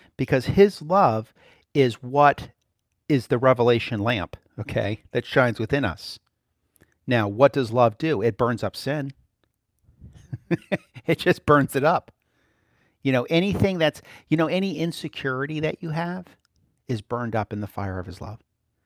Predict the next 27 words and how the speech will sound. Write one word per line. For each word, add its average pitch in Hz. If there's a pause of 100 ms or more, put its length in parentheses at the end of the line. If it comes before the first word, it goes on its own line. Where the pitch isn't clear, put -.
(220)
'Cause 123
that's 156
really 151
what 110
it 101
is 120
in 104
a 98
way. 113
It's 107
an 120
insecurity 127
related 101
to -
our 110
identity 120 (500)
and 131
related 135
to 120
the 117
fact 104
that, -
"Does 120
God 107
truly 107
love 98
me?" 87